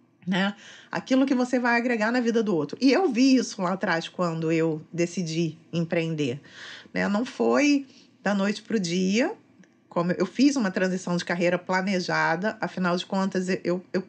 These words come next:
precisava me sentir, e aque-, é aquele negócio que muitas pessoas travam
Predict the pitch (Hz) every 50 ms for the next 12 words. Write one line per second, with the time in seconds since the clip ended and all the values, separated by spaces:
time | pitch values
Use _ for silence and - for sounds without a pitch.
0 | - _ - 208 202 - 196 196 185 208 202 226 254 254 277 262 254 247 247 -
1 | 247 226 220 214 - - - 196 208 208 208 - - 233 220 - - 190 196 196
2 | 226 208 208 220 208 190 190 190 - 208 185 185 202 233 277 - 285 277 269 -
3 | - 214 214 - 196 - - - - - 208 185 185 175 180 185 185 208 240 294